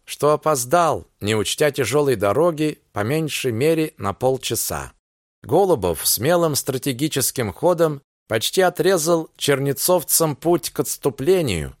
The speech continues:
с боков выставил заслоны и фронтальным ударом шёл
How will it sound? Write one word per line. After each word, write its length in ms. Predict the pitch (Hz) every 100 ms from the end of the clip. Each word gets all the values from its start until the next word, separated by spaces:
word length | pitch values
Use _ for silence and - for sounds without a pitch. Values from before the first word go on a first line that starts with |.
| _ _ _ 80
с 80 |
боков 500 | 85 95 90 180 - -
выставил 580 | 107 160 - 147 139
заслоны 760 | 110 113 - 113 165 170 156 139 _ _ _ -
и 80 | 139
фронтальным 760 | - 127 127 156 165 156 139
ударом 480 | 123 110 170 165 151 -
шёл 460 | - 160 170 -